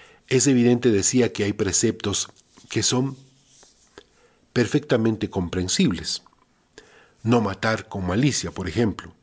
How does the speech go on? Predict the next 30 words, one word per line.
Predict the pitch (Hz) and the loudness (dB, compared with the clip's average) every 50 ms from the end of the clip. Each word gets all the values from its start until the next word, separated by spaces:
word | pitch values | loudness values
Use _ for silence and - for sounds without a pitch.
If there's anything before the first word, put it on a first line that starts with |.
| _ _ - | _ _ -8
Es | - 123 | -4 0
decir, | 131 127 - 156 131 107 | 0 2 4 2 2 2
no | 104 110 113 110 | 2 2 2 2
asesinar | 104 - 123 101 - - 101 107 110 120 | 2 0 -2 -2 -2 -2 -2 -2 0 0
a | 131 131 | 0 -2
nadie | 110 101 98 101 113 117 113 - - - - - - - _ | -2 -2 0 0 0 0 -2 -4 -18 -20 -20 -20 -20 -20 _
con | - - 117 107 | -4 -2 0 2
maldad, | 104 95 90 90 90 92 90 | 2 0 0 -2 -4 -4 -4
con | - 95 87 | -6 -8 -6
premeditación. | - 90 87 87 87 87 85 - 92 - - 170 156 120 - - - - - _ _ _ _ _ | -6 -6 -4 -4 -4 -4 -4 -6 -4 2 2 2 2 2 -2 -10 -20 -20 -20 _ _ _ _ _
Esto | - 185 - - 113 | -4 -2 0 -2 -4
es | - | -2
comprensible, | - 92 85 - 85 85 85 - - 185 165 101 90 90 | -2 -4 -4 -4 -4 -4 -2 0 2 2 2 2 2 2
no | 98 113 - | 0 0 0
podemos | - 113 107 107 107 104 98 - | 0 2 2 2 2 0 -2 -4
tomar | - 101 92 98 101 101 | -6 -4 -2 0 0 2
en | 104 98 92 | 0 0 0
nuestras | 90 87 85 - 92 87 80 | -2 -4 -6 -6 -8 -6 -2
manos | 104 110 104 95 90 98 98 - - - - - - - - - - _ | 0 0 0 0 -2 -2 -4 -4 -8 -8 -14 -20 -20 -20 -20 -20 -16 _
la | - 107 104 | 0 0 2
vida | 98 104 98 98 95 | 2 2 2 2 0
de | 90 92 | 0 0
nadie. | 101 123 160 165 131 107 85 78 - - - - - - _ | 0 2 2 2 2 0 -4 -6 -10 -20 -20 -20 -20 -12 _
Pero, | - 135 127 107 110 - - - - _ _ _ _ _ _ _ | 4 6 6 6 2 0 -14 -20 -20 _ _ _ _ _ _ _
¿qué | - 170 165 | 2 2 2
tal | 170 175 165 165 | 4 2 4 4
el | 160 151 | 2 2
mandamiento | 139 123 113 110 104 104 101 110 113 113 110 113 117 107 | 0 -2 -2 0 0 0 2 2 2 2 2 0 -4 -2
que | - 101 | -2 0
dice, | 98 101 104 101 - - 113 107 104 | 0 0 -2 -2 0 0 0 -2 -2